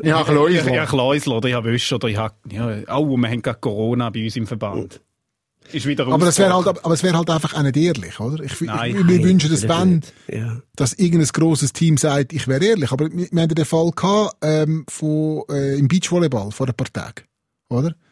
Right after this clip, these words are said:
Speaker 1: Das, ähm, ist, äh, ich weiss nicht, ist, wo ist es gewesen? Irgendwie in einem arabischen Land. Und dann hätten die Frauen müssen mit quasi langärmeligen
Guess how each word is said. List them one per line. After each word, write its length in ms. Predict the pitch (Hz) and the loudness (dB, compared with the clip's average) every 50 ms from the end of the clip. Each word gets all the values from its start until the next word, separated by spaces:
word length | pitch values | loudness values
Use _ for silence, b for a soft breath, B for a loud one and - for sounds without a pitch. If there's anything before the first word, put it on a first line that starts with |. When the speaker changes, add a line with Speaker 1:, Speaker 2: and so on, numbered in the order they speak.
| _ _ _ _ _ _ _ _ _ | _ _ _ _ _ _ _ _ _
Speaker 1:
Das, 240 | - 135 120 - - | -4 -4 -2 0 0
ähm, 460 | 147 139 139 139 139 139 139 143 - _ _ _ _ - _ _ _ | 0 2 2 2 2 0 0 -2 -4 _ _ _ _ -20 _ _ _
ist, 160 | 135 - - - - | -8 -8 -8 -6 -6
äh, 240 | 143 139 139 139 135 - _ | -4 -2 -2 -2 -4 -6 _
ich 120 | - - - | -16 -8 -4
weiss 160 | 143 131 - | -4 -2 0
nicht, 160 | 175 180 165 | -2 -2 -2
ist, 180 | 165 139 - 156 139 | -6 -8 -8 -8 -8
wo 240 | 139 135 151 170 180 | -2 0 2 2 2
ist 100 | - - | 0 -2
es 100 | 143 - | -8 -10
gewesen? 280 | - - - 170 175 175 | -8 -4 -4 -4 -2 0
Irgendwie 160 | 156 156 151 143 139 | 0 0 2 2 2
in 0 | 135 | 0
einem 80 | 131 131 | 0 -2
arabischen 460 | 131 135 139 139 147 139 - 139 139 | -2 -2 -2 -2 -2 -2 -2 -2 0
Land. 320 | 160 180 190 196 175 - b b b b b b b b b | 0 2 2 2 0 0 b b b b b b b b b
Und 160 | - 127 117 | -8 -4 -2
dann 80 | 139 120 | 0 0
hätten 260 | 135 147 147 - 123 | 0 0 -2 -6 -6
die 120 | - 135 | -6 -6
Frauen 420 | - - 131 127 135 147 151 143 143 | -6 -4 -4 -2 0 0 2 2 2
müssen 300 | 147 139 123 143 139 131 | 0 -2 -2 -2 -2 -2
mit 180 | 131 120 - | -2 -6 -6
quasi 300 | - - 139 135 - 131 | -8 -6 -6 -4 -4 -2
langärmeligen 920 | 127 127 123 131 143 143 135 135 127 131 131 131 123 123 123 123 120 117 | -4 -2 -2 -2 -2 -2 -2 -2 -2 -2 -2 -2 -2 -2 -4 -4 -4 -6